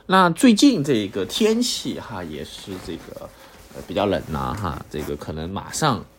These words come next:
应该是，我觉得再，再冷一点就，就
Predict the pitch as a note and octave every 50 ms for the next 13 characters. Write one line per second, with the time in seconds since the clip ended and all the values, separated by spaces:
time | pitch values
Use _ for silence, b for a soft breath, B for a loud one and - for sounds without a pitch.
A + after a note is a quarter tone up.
0 | _ - G2+ G#2 G#2+ A2+ G#2+ A2 G#2+ - - A2+ G#2 F#2 F2 D#2+ - E2+ G2 F2
1 | E2 G#2 A2 G#2+ G#2 G2+ F#2+ - B B B B - - G3 D#3+ C3+ B2+ A#2 -
2 | - G3 D3+ C3 F#2 E2+ G#2 A#2 A#2+ - - D2+ F2 G2+ G#2 G2 F#2 F2+ F#2+ B
3 | B B B B B B B - _ - G#2+ G2 F#2 F2 F2 E2 F2 E2 E2